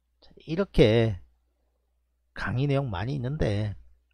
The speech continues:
여러분들이 한번 공부만 하시면 되는 겁니다. 공부만. 쉽게 되는 거 없어요.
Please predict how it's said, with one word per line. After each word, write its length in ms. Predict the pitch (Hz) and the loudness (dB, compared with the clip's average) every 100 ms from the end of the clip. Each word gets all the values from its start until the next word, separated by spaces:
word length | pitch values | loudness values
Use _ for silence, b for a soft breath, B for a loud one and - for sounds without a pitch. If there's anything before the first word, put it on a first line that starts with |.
| _ - - _ _ - | _ -18 -18 _ _ -10
여러분들이 300 | 143 127 120 | -6 -4 -2
한번 180 | 113 - | -2 -6
공부만 440 | 113 113 156 202 | -8 -6 -4 -4
하시면 260 | 151 156 151 | -4 -4 -2
되는 220 | 90 101 | -2 -2
겁니다. 300 | 123 101 - | -6 -4 -6
공부만. 720 | - 107 107 120 92 85 110 - _ _ _ _ _ | -6 -6 -4 -4 -4 -6 -10 -14 _ _ _ _ _
쉽게 320 | - - 165 | -14 -2 2
되는 220 | 143 135 | 4 4
거 80 | 143 | 2
없어요. 680 | 87 - 165 139 98 127 | 0 4 6 6 2 -4